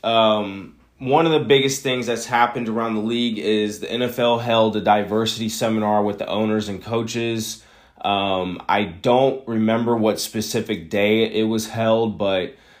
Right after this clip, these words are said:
this is good. I mean, this is definitely, you know, one of the changes the league has made since we're, you know, going in the right direction of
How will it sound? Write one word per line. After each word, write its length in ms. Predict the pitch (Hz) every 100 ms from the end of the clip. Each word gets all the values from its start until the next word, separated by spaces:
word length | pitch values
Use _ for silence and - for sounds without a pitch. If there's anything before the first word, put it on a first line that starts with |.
| _
this 200 | 143 165
is 120 | 185
good. 380 | 147 143 139 90
I 100 | 98
mean, 240 | 107 110 107
this 240 | 123 127
is 220 | 123 117
definitely, 920 | 107 117 117 120 117 117 113 113 104
you 160 | 107 107
know, 220 | 104 98
one 300 | 95 95 110
of 80 | 110
the 80 | 110
changes 500 | - 110 107 107 101
the 80 | 104
league 300 | 101 104 104
has 160 | 104
made 400 | 98 98 98 98
since 240 | 110 101 101
we're, 180 | 101
you 100 | 101
know, 200 | 98 95
going 400 | 92 87 113 120
in 120 | 117 113
the 80 |
right 240 | 107 104 95
direction 540 | 101 101 95 - 98
of 260 | 95 92